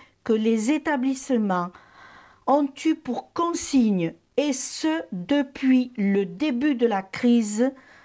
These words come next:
de mettre en œuvre toutes les mesures nécessaires pour assurer une sécurité maximale des professionnels et des résidents.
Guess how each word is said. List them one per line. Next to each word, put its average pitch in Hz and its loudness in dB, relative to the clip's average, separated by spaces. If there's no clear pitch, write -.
de 185 -2
mettre 285 0
en 254 2
œuvre 233 0
toutes 349 -6
les 269 2
mesures 240 2
nécessaires 247 0
pour 254 0
assurer 277 0
une 240 4
sécurité 262 -2
maximale 233 0
des 269 -4
professionnels 262 -4
et 262 2
des 240 2
résidents. 190 -2